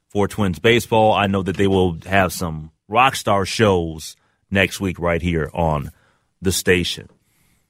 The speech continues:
On one of the four monitors that we have up here in the studio,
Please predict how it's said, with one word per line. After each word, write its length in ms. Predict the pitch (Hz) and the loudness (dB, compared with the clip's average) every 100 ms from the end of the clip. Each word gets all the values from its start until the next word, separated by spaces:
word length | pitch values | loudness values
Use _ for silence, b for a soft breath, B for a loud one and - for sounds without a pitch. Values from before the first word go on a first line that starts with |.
| _ _ _ _ | _ _ _ _
On 540 | 139 151 147 143 135 139 | 2 4 4 2 -2 -6
one 440 | 120 110 156 233 269 - | -6 0 2 4 0 4
of 220 | 151 127 | 4 4
the 80 | 135 | -2
four 440 | - 143 139 139 | -2 0 2 2
monitors 840 | 117 110 104 101 - 98 95 85 - | 2 4 4 2 -2 -2 -2 -4 0
that 160 | 98 | 0
we 100 | 98 | 2
have 260 | 92 92 87 | 2 2 2
up 200 | 85 - | 0 0
here 240 | 95 87 | 0 0
in 260 | 87 95 85 | 0 0 2
the 80 | 82 | 2
studio, 560 | - - - - - | 0 -8 -10 -12 -16